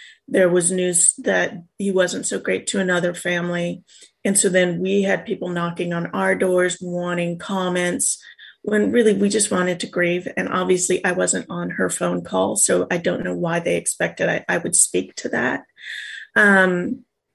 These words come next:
so we, we had that going on.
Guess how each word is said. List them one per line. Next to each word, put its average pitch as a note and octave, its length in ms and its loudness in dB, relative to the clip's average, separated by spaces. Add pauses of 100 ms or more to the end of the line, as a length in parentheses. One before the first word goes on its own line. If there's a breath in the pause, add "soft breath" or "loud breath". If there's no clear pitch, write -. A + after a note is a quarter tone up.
(520)
so G3 600 6
we, G#3 640 2
we G#3 140 0
had G#3 220 -4
that G3 260 0
going F3+ 300 -4
on. E3+ 420 -6